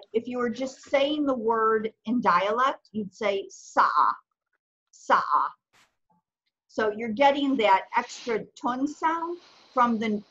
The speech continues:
the nunation or the tanween at the end of the word, okay?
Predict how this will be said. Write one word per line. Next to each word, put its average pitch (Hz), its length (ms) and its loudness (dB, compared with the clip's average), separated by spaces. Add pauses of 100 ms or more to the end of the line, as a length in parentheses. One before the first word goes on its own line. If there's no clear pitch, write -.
(100)
the 220 80 2
nunation 190 680 -2
or 160 100 -6
the 170 100 -12 (100)
tanween 170 440 -8
at 143 140 -12
the - 180 -20
end 160 140 -10
of - 100 -10
the 143 60 -6
word, 139 380 -10 (560)
okay? 180 360 -8